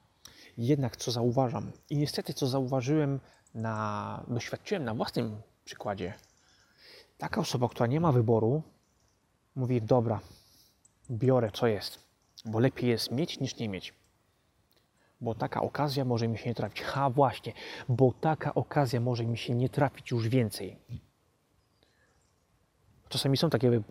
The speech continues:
wybredne dziewczyny i panowie też są wybredni. Pojawiają się kandydaci, kandydatki, a później jest pytanie: „A czemu ty jej nie wziąłeś? Czemu się z nim nie spotykasz? Co ty taki książę jesteś, księżniczka? Czekasz na,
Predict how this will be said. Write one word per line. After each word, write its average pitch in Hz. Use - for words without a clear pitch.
wybredne 131
dziewczyny 110
i -
panowie 110
też 147
są -
wybredni. 101
Pojawiają 117
się 117
kandydaci, 117
kandydatki, 120
a 143
później 123
jest 120
pytanie: -
„A 240
czemu 254
ty 240
jej 247
nie 240
wziąłeś? 220
Czemu 233
się -
z 196
nim 240
nie 233
spotykasz? 220
Co 254
ty 214
taki 220
książę 233
jesteś, 233
księżniczka? 220
Czekasz 214
na, 185